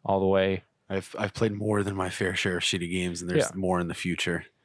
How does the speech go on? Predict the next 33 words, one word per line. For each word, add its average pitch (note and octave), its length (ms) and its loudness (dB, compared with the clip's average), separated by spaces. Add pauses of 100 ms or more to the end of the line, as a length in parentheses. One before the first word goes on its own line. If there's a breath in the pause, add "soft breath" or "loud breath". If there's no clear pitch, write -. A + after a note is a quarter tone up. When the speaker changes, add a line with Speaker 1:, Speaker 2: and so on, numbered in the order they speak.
(220 soft breath)
Speaker 1:
Uh, G#2+ 120 2
we A#2+ 180 6
will A#2+ 180 6
not C3 280 2
stop A#2 260 2
playing G2 220 2
shitty F2+ 240 -2
games. F2+ 320 -2
Amar G2+ 320 4
is G2+ 100 4
on G2+ 120 4
a F#2+ 80 4
very G#2+ 340 4
big A2 300 4
achievement G#2 460 2
hunt G#2 280 0
right G2+ 180 6
now, G2+ 240 4
and F#2+ 100 4
I'm F2 220 0
sure G2+ 220 2
he's F#2 140 0
had F#2+ 120 4
to F#2+ 60 -6
play F#2 200 2
a E2+ 60 4
lot A2+ 540 4
of G#2 60 4
shitty A#2 380 4
games G#2 360 2
to - 80 -2
get F#2+ 180 0
that F#2 300 0